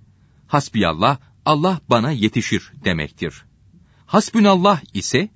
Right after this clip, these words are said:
Allah bize yetişir, kafi gelir demektir. İbrahim aleyhisselamı ateşe atarlarken, "Hasbiyallah ve nimel vekil." dedi.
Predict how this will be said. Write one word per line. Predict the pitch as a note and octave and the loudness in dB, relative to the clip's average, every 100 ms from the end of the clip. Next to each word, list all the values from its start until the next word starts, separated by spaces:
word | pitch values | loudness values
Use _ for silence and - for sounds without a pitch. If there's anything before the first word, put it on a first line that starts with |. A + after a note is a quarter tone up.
| _ _ _ | _ _ _
Allah | C3 C3 G#3 F3+ | 0 2 0 0
bize | C#3+ E3+ | 0 2
yetişir, | E3 G2 G2+ - F#2+ - _ _ - | 2 0 -4 -6 -6 -8 _ _ -2
kafi | D3+ C#3+ F3+ A#2+ | 0 2 0 -2
gelir | E2+ D2 D2+ | -4 -6 -6
demektir. | E2+ D2 - D#2 - _ _ _ _ _ _ _ _ - | -6 -6 -10 -14 -14 _ _ _ _ _ _ _ _ -4
İbrahim | A2+ A2+ F#2 C#3 C3+ | -2 0 0 0 0
aleyhisselamı | G2 F#2+ - A2 F#2+ G2 B2+ - | 0 -2 -2 -2 0 0 0 -2
ateşe | G#2+ G#2+ - | -2 -2 0
atarlarken, | F2+ - F#2+ E2+ C#3+ - D#3 G2 - _ _ | -2 -2 -2 -2 -4 -2 -2 -4 -6 _ _
"Hasbiyallah | - A#3+ - F3+ C3+ A#2 A2+ A2+ G2 G2 A2+ | -2 -2 0 0 2 2 2 2 2 -2 0
ve | A#2 | 4
nimel | B2+ A2 G#2 F#2+ | 4 4 2 0
vekil." | F#2+ - F#2 D#2 - - | -2 -2 -4 -4 -8 -8
dedi. | D#2+ C#2 | -6 -8